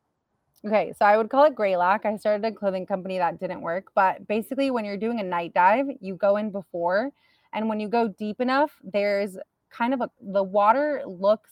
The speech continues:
like in between a grayish and a lilac color, and you feel like you're literally in another world because there's n-, in no world do waters ever look, like, purple and gray. So I'd call it Greylock, you know?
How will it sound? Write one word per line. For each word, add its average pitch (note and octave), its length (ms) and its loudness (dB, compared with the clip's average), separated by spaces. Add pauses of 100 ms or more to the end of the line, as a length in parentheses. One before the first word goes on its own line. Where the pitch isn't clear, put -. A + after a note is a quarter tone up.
(140)
like F#3+ 280 -6 (340)
in G#3+ 120 -4
between A#3 280 -6
a G3 80 -6
grayish F#3 460 -6
and A3 120 -8
a E3 60 -8
lilac F3 580 0
color, C#4 280 0
and G#3+ 200 -4
you F#3+ 120 -8 (100)
feel B3 140 -4
like G3+ 200 0
you're F3 260 -8 (440)
literally C4 540 2
in F#3 100 -6
another F#3 300 -2
world D#3+ 320 -4
because F3+ 420 -8 (500)
there's F#3+ 240 -8
n-, G3 160 -12
in G3+ 200 -6
no G3+ 160 2
world E3+ 460 -4 (360)
do F#3 120 -6
waters E3 420 -2
ever E3 260 -6
look, D#3 180 -8
like, D#3 140 -10 (100)
purple F#3 340 -4
and D#3+ 140 -10
gray. - 420 -8
So - 100 -4
I'd G3+ 140 -2
call A#3+ 160 0
it G#3+ 140 -4
Greylock, E3 580 -6
you B3 120 -12
know? D#3+ 400 -8